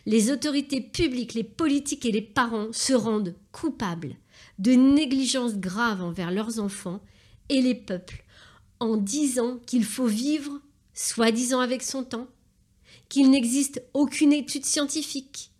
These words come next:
et sont en fait à l'origine d'un crime contre l'humanité sans précédent. Page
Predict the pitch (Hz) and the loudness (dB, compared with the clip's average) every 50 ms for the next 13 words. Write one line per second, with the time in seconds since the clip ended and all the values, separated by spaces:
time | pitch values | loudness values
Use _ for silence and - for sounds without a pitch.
0 | _ _ _ _ _ _ _ _ _ _ _ _ - 269 254 - - 285 269 247 | _ _ _ _ _ _ _ _ _ _ _ _ -4 -2 -2 -2 -2 -2 -2 -2
1 | 277 277 262 - 269 247 254 233 214 226 226 226 220 247 240 220 247 247 233 220 | -2 -4 -2 -2 -4 -4 -2 -2 -2 -2 -2 -2 -2 -2 -2 -2 -2 -2 -2 -2
2 | 202 214 208 202 202 - - - 294 254 196 175 170 - - _ _ _ - 196 | -4 -4 -4 -6 -6 -8 -6 -4 -4 -4 -4 -6 -8 -12 -16 _ _ _ -10 -10
3 | 196 - - 214 196 220 240 247 254 247 247 240 233 233 226 220 220 214 _ _ | -8 -6 -6 -6 -4 -2 -2 -2 -2 -2 -2 -4 -6 -8 -10 -10 -10 -12 _ _
4 | - - - - 254 240 233 - 226 208 202 - 170 151 135 156 - _ _ _ | -16 -12 -10 -8 -8 -8 -8 -10 -10 -12 -12 -12 -12 -14 -14 -14 -16 _ _ _
5 | _ _ _ _ _ _ _ _ _ _ _ _ _ _ _ _ _ _ _ _ | _ _ _ _ _ _ _ _ _ _ _ _ _ _ _ _ _ _ _ _
6 | _ _ _ _ _ _ _ _ _ _ _ _ _ _ _ _ _ _ _ - | _ _ _ _ _ _ _ _ _ _ _ _ _ _ _ _ _ _ _ -10
7 | 180 160 160 165 160 - - _ _ | -8 -8 -8 -8 -10 -10 -14 _ _